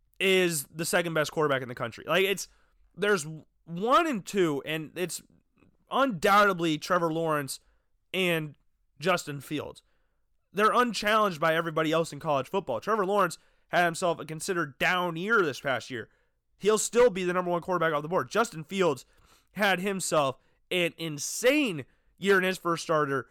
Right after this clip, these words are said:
starting season at L-, at Ohio State. Forty-one touchdowns, only three interceptions, while throwing thir-, for thirty-two hundred passing yards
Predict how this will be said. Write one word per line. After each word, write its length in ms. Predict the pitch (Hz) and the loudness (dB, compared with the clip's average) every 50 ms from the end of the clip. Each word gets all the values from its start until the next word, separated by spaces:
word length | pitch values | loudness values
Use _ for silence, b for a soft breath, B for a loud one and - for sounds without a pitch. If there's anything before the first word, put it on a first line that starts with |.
| b b | b b
starting 380 | - - - 190 190 185 170 160 | -10 -2 2 4 4 4 4 0
season 320 | - - 160 160 156 147 - | -4 -6 -6 -6 -6 -8 -6
at 220 | - 156 156 - - | -2 -2 -2 -2 0
L-, 240 | - 160 160 151 - - - | 0 0 0 0 -2 -2 -2
at 120 | 151 160 | 0 2
Ohio 320 | 156 147 151 156 147 139 | 2 2 2 2 2 0
State. 360 | 131 - - 147 131 107 - - _ _ - - _ _ - | 0 -2 -4 -4 -6 -6 -6 -10 _ _ -20 -20 _ _ -2
Forty-one 540 | 208 254 311 359 349 311 277 247 226 208 180 | 2 4 6 6 6 6 6 4 2 2 2
touchdowns, 580 | - 180 156 139 - - 147 135 135 135 - - _ _ _ _ _ _ _ _ _ _ | 0 0 -2 -2 -2 -2 -2 -2 -2 -4 -6 -12 _ _ _ _ _ _ _ _ _ _
only 360 | - 214 214 208 208 190 - - _ _ | 0 0 0 0 0 -2 -6 -10 _ _
three 420 | - 220 247 285 320 330 302 - | -4 0 2 4 4 4 4 2
interceptions, 760 | 220 233 226 214 196 - - 190 175 - - 160 147 139 - - _ _ _ _ _ - | 2 0 0 0 0 0 0 0 0 0 -2 -6 -8 -10 -12 -16 _ _ _ _ _ 0
while 200 | 147 170 185 - | 2 4 4 4
throwing 300 | - 190 190 185 180 165 | 2 0 0 0 0 0
thir-, 160 | - 185 180 | -2 -2 -2
for 180 | 151 175 175 | -2 -2 -4
thirty-two 600 | 156 - - 208 214 214 214 - - 208 202 185 | -4 0 0 2 2 0 0 -4 -6 -4 -4 -4
hundred 340 | 165 165 185 180 170 165 156 | -2 -2 -2 0 0 -2 -2
passing 460 | 160 160 160 165 160 151 - 151 135 | -2 -2 0 0 0 -2 -4 -6 -8
yards 340 | 131 127 123 117 113 110 - | -6 -4 -4 -4 -4 -6 -10